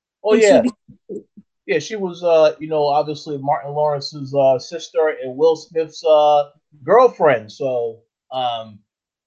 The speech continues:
Speaker 1: I'm curious to know what they will bring to the table. If, li-, like I said, you know, I, I, I s-, I think that the movie can be good, but it all depends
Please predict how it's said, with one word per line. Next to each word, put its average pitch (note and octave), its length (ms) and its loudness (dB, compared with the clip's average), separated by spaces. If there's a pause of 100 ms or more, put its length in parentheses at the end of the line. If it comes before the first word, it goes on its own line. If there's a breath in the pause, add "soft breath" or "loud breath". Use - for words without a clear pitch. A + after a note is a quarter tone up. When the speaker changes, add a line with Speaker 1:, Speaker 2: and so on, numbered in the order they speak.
(320)
Speaker 1:
I'm E3 140 -12
curious F#3 400 -2
to E3+ 120 -12
know D#3 180 0
what D3+ 260 -2
they D3+ 120 -2
will C#3 340 -2
bring C#3 280 -4
to C#3+ 100 -14
the C3 100 -16
table. B2+ 580 -8
If, C3 120 -12 (180)
li-, D#3 120 -6
like F#3+ 160 2
I - 60 2
said, C3 340 -2
you A#2+ 80 -18
know, A#2+ 320 -6 (440)
I, - 60 -2
I, G#3 240 -6
I A#3 40 4
s-, A#3+ 200 -4
I C4+ 80 4
think D#4 300 -8
that C#4 240 2
the A#3+ 160 -8
movie A#3 440 -10
can B3 320 -2
be A3+ 180 -16
good, A3+ 300 2 (100)
but F3+ 180 0
it F3 100 0
all G#3+ 220 2
depends F#3+ 720 -8